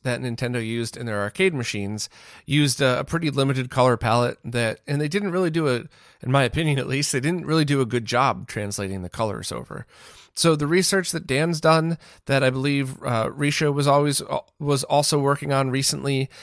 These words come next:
and Firebrand X had been working on for a long time, was trying to get a more accurate, um,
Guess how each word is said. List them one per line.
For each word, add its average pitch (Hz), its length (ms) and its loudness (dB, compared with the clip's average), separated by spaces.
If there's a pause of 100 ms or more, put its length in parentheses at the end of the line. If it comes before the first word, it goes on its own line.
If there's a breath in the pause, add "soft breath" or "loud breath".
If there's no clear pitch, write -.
(140 loud breath)
and 127 280 0
Firebrand 127 500 2
X 131 200 2
had 135 100 -6
been 123 140 -4
working 127 260 -2
on 123 160 -2
for 123 160 -4
a 120 40 0
long 117 280 -2
time, 110 400 -4 (340 loud breath)
was 127 100 -4
trying 165 340 0
to 202 60 -6
get 156 280 0
a - 80 -4
more 131 400 0 (180)
accurate, 131 720 -4 (420 soft breath)
um, - 400 -6